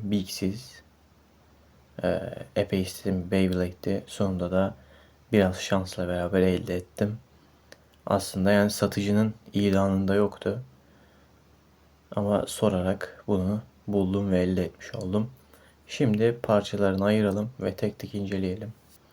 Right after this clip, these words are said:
Evet, parçalarını ayırdım. Şimdi incelemeye başlayabiliriz. Face boltundan başlayalım. Gördüğünüz gibi face boltunda amblemi işlemeli bir şekilde var.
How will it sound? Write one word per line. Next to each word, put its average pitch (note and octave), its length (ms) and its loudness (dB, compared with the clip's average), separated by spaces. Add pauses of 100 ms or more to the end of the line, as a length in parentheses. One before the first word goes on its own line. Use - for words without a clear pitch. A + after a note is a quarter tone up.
(200)
Evet, A#2+ 300 2
parçalarını A2 560 2
ayırdım. A2 360 2
Şimdi G#2+ 280 2
incelemeye G2+ 480 4
başlayabiliriz. F#2+ 920 0 (1040)
Face G2 200 -4 (100)
boltundan F#2 460 -2
başlayalım. F#2+ 600 -2 (1400)
Gördüğünüz G2+ 500 4
gibi F#2 140 0
face F#2 400 -2
boltunda F#2 760 -2
amblemi F#2 600 -2 (600)
işlemeli F2+ 560 -2
bir - 60 -14
şekilde - 400 -10
var. F#2+ 420 0